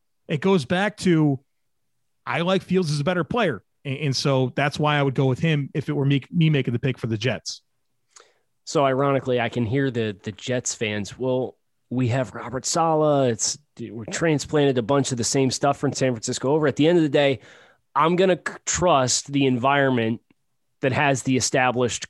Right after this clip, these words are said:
Speaker 2: coach in Kyle Shanahan, right? Like, I think that's a big difference between saying, "Oh, well, the Jets will do a lot of things similar probably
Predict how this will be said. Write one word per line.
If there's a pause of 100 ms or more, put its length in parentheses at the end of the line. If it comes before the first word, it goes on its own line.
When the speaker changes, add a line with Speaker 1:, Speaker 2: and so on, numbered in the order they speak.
(120)
Speaker 2:
coach (1040)
in
Kyle
Shanahan,
right?
Like,
I
think
that's
a
big
difference
between
saying,
"Oh,
well,
the
Jets
will
do
a
lot
of
things
similar
probably